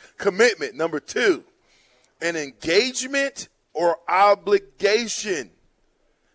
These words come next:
that restricts freedom of action, responsibility, obligation, duty, tie, charge, liability, burden, pressure, ta-, or, or, or task,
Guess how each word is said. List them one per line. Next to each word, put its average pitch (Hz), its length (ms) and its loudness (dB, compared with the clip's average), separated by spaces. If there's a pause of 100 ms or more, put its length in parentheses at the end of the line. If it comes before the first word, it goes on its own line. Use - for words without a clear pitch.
(140)
that 175 240 4
restricts 196 680 -4
freedom 233 560 -6
of 226 220 -4
action, 151 520 -4 (320)
responsibility, 180 1120 -2
obligation, 165 800 -4
duty, 147 420 -14 (220)
tie, 135 400 -2 (180)
charge, 151 520 -2 (200)
liability, 160 880 2 (320)
burden, 165 520 2 (300)
pressure, 180 720 0 (280)
ta-, 175 400 0 (200)
or, 151 220 2
or, 151 240 2
or 147 160 -2
task, 175 680 -4